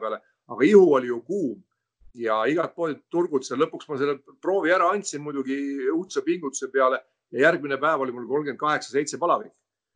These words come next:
Et, äh, siis ma olin ikkagi, noh, ühesõnaga, see lõi mu ikkagi täiesti rütmist välja pärast seda, et ma ühe mängu jätsin vahele,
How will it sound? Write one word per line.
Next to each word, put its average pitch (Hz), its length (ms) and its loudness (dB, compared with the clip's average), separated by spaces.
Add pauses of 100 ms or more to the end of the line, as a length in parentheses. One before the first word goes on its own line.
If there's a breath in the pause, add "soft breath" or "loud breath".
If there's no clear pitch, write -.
(400)
Et, 107 400 -6
äh, 113 480 4
siis 104 120 -18
ma 139 120 4
olin 139 160 0
ikkagi, 139 240 -2
noh, 151 100 4
ühesõnaga, 147 260 0
see 160 120 2
lõi 165 180 4
mu 160 140 -6
ikkagi 139 240 -6
täiesti 165 320 0
rütmist 165 320 -4
välja 147 280 0
pärast 113 300 -4
seda, 120 220 2
et 101 100 -14
ma 123 80 0
ühe 175 220 6
mängu 135 240 -2
jätsin 127 260 -8
vahele, 180 440 4